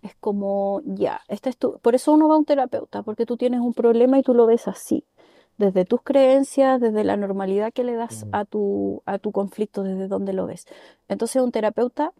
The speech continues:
Speaker 1: te ayuda a tener más percepción porque te dice, "Ya, a ver, este es tu problema, lo vamos a ver desde acá,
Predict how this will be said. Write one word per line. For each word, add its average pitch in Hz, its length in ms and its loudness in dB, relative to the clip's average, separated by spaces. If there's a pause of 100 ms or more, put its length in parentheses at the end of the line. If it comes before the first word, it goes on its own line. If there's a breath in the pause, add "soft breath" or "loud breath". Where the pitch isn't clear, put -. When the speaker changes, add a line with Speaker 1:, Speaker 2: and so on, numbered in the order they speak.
(480)
Speaker 1:
te 208 60 2
ayuda 226 260 2
a - 20 -10
tener 226 240 -4
más 226 160 -6
percepción 226 600 -6
porque 240 300 -4
te 202 100 -2
dice, 208 300 -4
"Ya, 156 120 2
a 69 40 -2
ver, - 140 -4
este 254 180 -4
es - 60 -6
tu 359 120 0
problema, 349 420 4
lo 302 80 2
vamos 269 300 -2
a 233 60 0
ver 233 180 -2
desde 247 240 -2
acá, - 320 -10